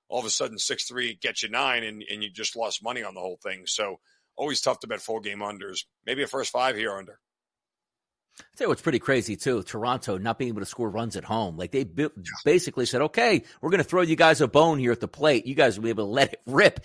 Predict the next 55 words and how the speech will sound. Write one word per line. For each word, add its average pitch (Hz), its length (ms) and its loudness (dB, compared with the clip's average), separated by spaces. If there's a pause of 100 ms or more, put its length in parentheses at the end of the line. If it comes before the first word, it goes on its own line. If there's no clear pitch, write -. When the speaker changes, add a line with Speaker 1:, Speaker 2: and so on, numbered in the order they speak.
(120)
Speaker 2:
and 123 120 2
it - 60 -4
hasn't 160 340 2
worked 139 220 0
out 127 160 4
that 117 140 2
way 117 100 6
at 117 80 2
the 113 100 0
Rogers 113 440 2
Center. 135 180 -2
We'll 82 80 -8
see 143 160 -8
if - 80 -6
they 120 80 -2
can 113 140 -8
make 110 160 -2
it 101 80 -6
into 95 160 -8
the 90 80 -10
playoffs 135 460 2 (180)
and 107 80 -4
maybe 104 240 -2
change 123 500 -4
some 113 220 -4
of 101 80 0
those 85 140 -4
fortunes. 113 520 -6 (220)
Let's 120 120 -8
take 135 140 0
a 123 60 -2
look. 131 180 0
Same 131 220 -4
game 127 180 0
parlay 175 460 6
land 107 360 -4
for 107 140 -2
me 104 140 -2
today, 104 220 -2
the 95 60 -4
Los 104 280 -2
Angeles 117 340 -4
Dodgers 123 480 0 (160)
and 117 140 -2
the 107 60 0
Cleveland 113 460 -6
Guardians. 104 460 2
Clayton 147 220 -4
Kershaw 139 320 -4
is 104 80 -6
gonna 107 180 -2
be 98 140 -2
on 95 100 -4
the 98 60 -4
mound 101 240 0